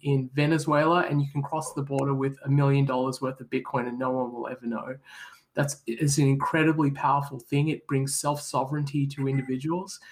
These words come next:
uh, and, uh, it, it, it gives you the ability to control your own destiny. That's, that's where I see, see the sort of individual motivation for wanting to own Bitcoin.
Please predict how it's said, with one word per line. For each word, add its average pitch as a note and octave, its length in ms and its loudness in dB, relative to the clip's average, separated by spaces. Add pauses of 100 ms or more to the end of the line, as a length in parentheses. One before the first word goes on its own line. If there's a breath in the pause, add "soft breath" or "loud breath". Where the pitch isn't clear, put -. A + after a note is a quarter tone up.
(440 loud breath)
uh, B2+ 480 2 (180)
and, C#3 500 2 (720 soft breath)
uh, C#3 300 -2
it, - 160 -14 (140)
it, - 180 -10
it F3 160 0
gives G3+ 260 0
you F#3 360 0
the E3+ 100 4
ability D#3+ 480 2
to D3 140 -2
control C#3+ 520 0
your C3 200 0
own A#2 160 -2
destiny. C3 480 -8
That's, F3+ 260 0 (140)
that's F3+ 240 0
where E3 200 2
I D3 140 2
see, D3 340 -4
see C#3+ 300 -2
the C#3 140 -2
sort C#3 200 -4
of C#3 60 -8
individual C#3+ 520 0
motivation C3+ 640 -4
for C3+ 100 -6
wanting B2+ 300 -2
to C#3+ 140 -10
own C3 200 -4
Bitcoin. C#3+ 520 -8